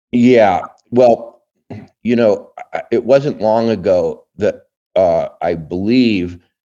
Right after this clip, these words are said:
a regulation was proposed in Congress. I'm not sure if it became law to, mm, uh, to monitor or, or, or compel reports on all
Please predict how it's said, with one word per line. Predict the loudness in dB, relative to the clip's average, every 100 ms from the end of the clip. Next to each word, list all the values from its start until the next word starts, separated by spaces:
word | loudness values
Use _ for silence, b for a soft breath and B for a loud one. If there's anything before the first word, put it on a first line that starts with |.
| _
a | -4 -2 -2 -4 -6
regulation | -4 -2 -2 -2 -2 -4 -6 -8
was | -8
proposed | -12 -14 -4 -2 0 -4 -8
in | -10
Congress. | -8 -6 -6 -6 -10 -8
I'm | -6 -4
not | -4 -4 -6 _
sure | _ -16 -4 0 2 0
if | -4
it | -10 -10
became | -12 -10 -8 -6 -4 -4
law | 0 2 2 0 -6 _ _ _ _ _ -6
to, | -2 0 -2
mm, | -4 -4 -2 -4 -6 -2
uh, | 2 2 0 -4 -12 -20 _ -6
to | -4 -2 -4 -8 b _ -8
monitor | -2 0 2 0 0 0 0 0
or, | 0 0 -4 -4
or, | -4 -4
or | -4 -6 -6 _ -8
compel | -8 -2 0 2
reports | 0 -4 -6 -2 0 -2 -8 -8
on | -8 -2
all | 2 4 4 0